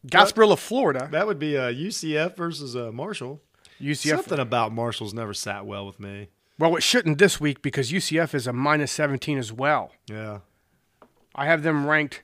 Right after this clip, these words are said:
Speaker 2: Marshall will cover, but
Speaker 1: thirtieth. You think they'll cover?
Speaker 2: Yeah.
Speaker 1: U C F is re-, is nine and two and Marshall is eight and four.
Speaker 2: Yeah. Uh, yeah, there you go, U C F. <laughs> There, there, yeah. <laughs> Remember that time U C F was in a freaking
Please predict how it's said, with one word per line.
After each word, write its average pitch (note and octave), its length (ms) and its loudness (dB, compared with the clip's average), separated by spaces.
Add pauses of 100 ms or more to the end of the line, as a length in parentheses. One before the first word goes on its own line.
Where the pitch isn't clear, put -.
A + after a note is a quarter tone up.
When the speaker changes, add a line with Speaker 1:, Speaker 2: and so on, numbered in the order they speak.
Speaker 2:
Marshall F3 300 -2
will G#2+ 60 -4
cover, G#2+ 360 -4
but G#2 260 -8
Speaker 1:
thirtieth. C#3 540 0 (240)
You F3+ 140 -4
think A#3 140 -4
they'll B3 100 -2
cover? C4 420 -6
Speaker 2:
Yeah. F2 360 -18 (260)
Speaker 1:
U F3 160 4
C F3 200 4
F - 140 6
is C3 120 -2
re-, D3+ 120 2 (100)
is B2+ 320 -2
nine D3+ 280 4
and D#3 120 2
two E3 240 2
and C3+ 100 0
Marshall D3 380 0
is A2+ 120 -10 (120)
eight D3 380 -10 (160)
and C3 400 -8
four. B2+ 540 -8
Speaker 2:
Yeah. F#2+ 240 -18 (340)
Uh, A#2+ 160 -14 (960)
yeah, C#3 60 -14 (120)
there D3 140 -12
you D3 60 -14
go, D#3 160 -8
U A#2 160 -8
C A2 180 -8
F. A#2+ 260 -12
<laughs> - 440 -20
There, D#3 420 4
there, E3 160 4
yeah. D#3 280 4 (300)
<laughs> - 0 - (400)
Remember E3+ 200 8
that D#3+ 120 8
time E3 220 10
U D#3+ 100 0
C D#3+ 220 0
F D#3+ 140 0
was D3+ 120 -8
in D#3 100 -2
a C3 160 -2
freaking C3+ 520 -8